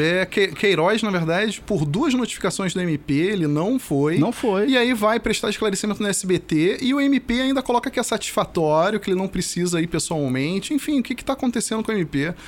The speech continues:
Speaker 1: Essa atuação em si é extremamente, é, política e conivente de uma instituição que realmente deveria ser imparcial.
Speaker 2: É, se você votou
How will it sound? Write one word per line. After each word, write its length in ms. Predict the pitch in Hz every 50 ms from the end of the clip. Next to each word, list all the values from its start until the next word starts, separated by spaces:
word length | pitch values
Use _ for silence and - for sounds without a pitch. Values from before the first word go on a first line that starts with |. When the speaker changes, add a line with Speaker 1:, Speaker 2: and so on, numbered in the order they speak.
| - - - - - - -
Speaker 1:
Essa 400 | 190 202 240 285 277 - - 208
atuação 560 | - - 190 175 160 - - - 151 147 151
em 120 | 156 147
si 420 | - - - - 147 165 208 240 226 170 - -
é 100 | - 175
extremamente, 1200 | 196 185 - - - - 190 180 202 240 277 262 220 180 175 170 165 151 - - 143 139 127 - -
é, 280 | 151 143 143 139 135 - - - - -
política 580 | - 185 190 180 190 202 - - - - - 262
e 100 | 262 233
conivente 680 | - - 262 254 254 202 175 180 175 190 208 208 -
de 80 | 208 214
uma 120 | 226 226
instituição 440 | 220 - - 196 - 208 - - 208
que 100 | 208 -
realmente 380 | 202 214 214 202 202 202 - 196
deveria 300 | 208 202 202 196 202 208
ser 160 | - - 190
imparcial. 640 | 196 196 - 196 - - - 220 196 170 147 - - - - - - - - 294
Speaker 2:
É, 80 | 185
se 140 | - - -
você 240 | 156 165 - - 226
votou 600 | 226 285 285 285 - - 175 160 143 127 117